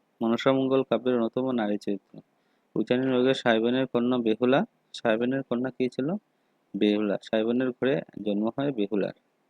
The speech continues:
চার সদাগরের সপ্তম পুত্র লক্ষিন্দরের সঙ্গে সাত নম্বর পুত্র বিয়ে হয়।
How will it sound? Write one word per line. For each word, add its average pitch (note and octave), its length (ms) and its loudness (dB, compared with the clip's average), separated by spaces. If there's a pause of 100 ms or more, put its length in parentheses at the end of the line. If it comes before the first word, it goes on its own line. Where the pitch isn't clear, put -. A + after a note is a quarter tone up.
(480)
চার B2+ 200 0
সদাগরের C3+ 600 0
সপ্তম C3 540 -2
পুত্র B2+ 400 -2
লক্ষিন্দরের B2+ 680 -2
সঙ্গে G#2 360 -4
সাত - 200 -4 (120)
নম্বর C3 160 0
পুত্র C3+ 360 -2
বিয়ে G#2 220 0
হয়। F#2+ 300 -10